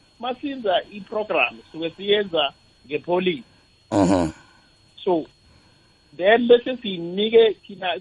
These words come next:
Speaker 1: siyenza amapolisi thina, bese kuba nabantu ababerega ngalezi. Ipolisi ithi umuntu uberega one year. If
Speaker 2: Mm.
Speaker 1: let's say bamsayinele i-pro-, i-, i-, i-, i-two years, siyafuza ukuthi ayilethe, siqale, sikwazi ukudila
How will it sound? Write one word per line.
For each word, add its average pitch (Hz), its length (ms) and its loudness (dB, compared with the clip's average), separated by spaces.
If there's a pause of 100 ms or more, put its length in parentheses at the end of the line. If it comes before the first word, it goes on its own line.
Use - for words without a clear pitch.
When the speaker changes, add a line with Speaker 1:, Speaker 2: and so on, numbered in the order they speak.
Speaker 1:
siyenza 180 260 -4
amapolisi 220 760 -6
thina, 160 220 -8
bese 185 240 -12
kuba 214 240 -4
nabantu 175 420 -4
ababerega 180 540 -6
ngalezi. 113 320 -18 (800)
Ipolisi 254 640 2
ithi 202 140 -8
umuntu 202 260 -6
uberega 196 360 -2
one 135 260 -4
year. 120 160 -14 (420)
If 269 120 -6
Speaker 2:
Mm. - 140 0
Speaker 1:
let's 247 200 -2
say 240 160 -6
bamsayinele 226 760 -4
i-pro-, 214 460 -12
i-, 214 80 -14
i-, 208 460 -16
i-, - 60 -20 (240)
i-two 226 280 -12
years, 180 260 6 (520)
siyafuza 233 360 0
ukuthi 190 180 -8
ayilethe, 214 560 -4
siqale, 196 640 -6 (260)
sikwazi 233 520 0
ukudila 175 680 -10